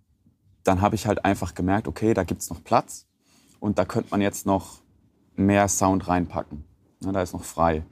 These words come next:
Und er hat das Ganze dann mit einem Altsaxophon und einem Tenorsaxophon nochmal gedoppelt. Hab ich ihn extra nochmal einspielen lassen, dass das Ganze breiter klingt, voluminöser klingt und einfach nochmal um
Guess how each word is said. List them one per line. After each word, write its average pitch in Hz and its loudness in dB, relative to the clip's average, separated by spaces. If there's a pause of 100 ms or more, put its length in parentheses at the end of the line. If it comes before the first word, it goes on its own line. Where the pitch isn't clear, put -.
(380)
Und 95 0
er 92 2
hat - 0 (100)
das 87 -4
Ganze 98 2
dann 95 2
mit - -2
einem 82 -2
Altsaxophon 101 0
und 95 0
einem 90 -2
Tenorsaxophon 104 -2
nochmal 90 -4
gedoppelt. 104 0 (680)
Hab 85 -4
ich - -10
ihn 95 -2
extra 107 2
nochmal 95 4
einspielen 120 2
lassen, 113 -2 (520)
dass 98 0
das - -8
Ganze 90 0
breiter 98 4
klingt, 98 0
voluminöser 90 0
klingt 92 -2
und 90 0
einfach 90 2
nochmal 85 4
um - -6